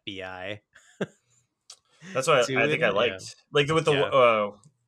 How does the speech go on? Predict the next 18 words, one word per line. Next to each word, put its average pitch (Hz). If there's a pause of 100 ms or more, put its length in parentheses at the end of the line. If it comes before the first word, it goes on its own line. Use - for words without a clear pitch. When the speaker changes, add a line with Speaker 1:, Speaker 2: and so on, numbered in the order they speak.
Speaker 2:
like 147
you 147
said, 139
like, 113
yeah, 110
the 110
Yippee-ki-yay 113
is 104
the, 107
clearly 107
the 98
most, 95 (300)
uh, 95
memorable 98
one, 92
but 95 (520)
I 110
think, 120